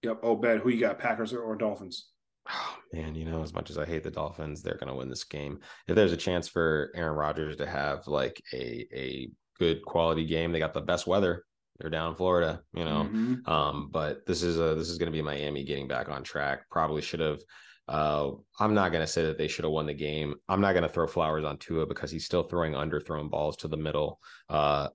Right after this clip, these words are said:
Speaker 2: a defense has now shown us that if you take away the middle of the field, you can have success against these guys. You know, um, gosh,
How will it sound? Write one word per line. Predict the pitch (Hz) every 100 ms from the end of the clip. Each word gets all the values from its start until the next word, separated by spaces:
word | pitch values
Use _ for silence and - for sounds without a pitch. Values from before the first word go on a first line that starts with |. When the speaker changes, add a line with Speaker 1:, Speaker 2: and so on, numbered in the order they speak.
| _ - 76 -
Speaker 2:
a | 80
defense | 90 82 85 82
has | 80
now | 80 78
shown | - 92 82
us | 80
that | 76
if | 73 -
you |
take | 76 85 80
away | 78
the | 78
middle | 76 76
of | 76
the | 78
field, | - 78 76 76 -
you | 76
can | -
have | 80 80 -
success | - - 76 69 - _ - -
against | 78 76 -
these | 73 71
guys. | 73 71 76 - - _ _
You | 80 76
know, | 69 69 65 -
um, | - 71 71 69 73 - _ _ _ _ _
gosh, | 90 82 76 -